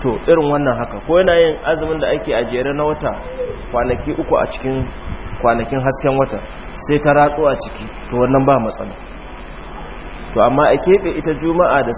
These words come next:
sallah ko da wani, wato, ibadar azumi, manzo ya ce kada a yi haka. To, kuma wannan an ce daren Juma'a tsakanin magarba da isha,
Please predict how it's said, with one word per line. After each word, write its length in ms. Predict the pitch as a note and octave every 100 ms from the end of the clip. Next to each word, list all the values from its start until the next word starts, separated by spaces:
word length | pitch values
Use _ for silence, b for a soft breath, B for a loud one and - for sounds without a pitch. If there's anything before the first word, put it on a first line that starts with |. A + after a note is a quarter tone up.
| D3+
sallah 340 | D3+ D#3 A#2 -
ko 180 | D3 D#3+
da 80 | D3
wani, 260 | C#3+ C#3+ B2+ -
wato, 280 | - A2+ -
ibadar 360 | F#2+ C#3+ D3 C3
azumi, 320 | C3+ C#3 C3+ D3
manzo 260 | - A#2+ C3
ya 60 |
ce 160 | C#3 B2+
kada 240 | - C3+
a 100 | -
yi 80 | A2
haka. 200 | G#2 - - - - - - - -
To, 200 | - C3
kuma 180 | D3 F3
wannan 220 | G3+ F3
an 120 | D#3+ F3
ce 160 | F3+ C#3+
daren 380 | B2 C#3 D3+ D3+ C#3+ - - - - - - - - - - - - - - - - - - - - A#2+
Juma'a 360 | C3 D3 B2 G2+
tsakanin 520 | A2+ - C3+ D3+ D#3
magarba 420 | C#3 A#2+ C3 B2+
da 100 | G#2
isha, 260 | F#2 - -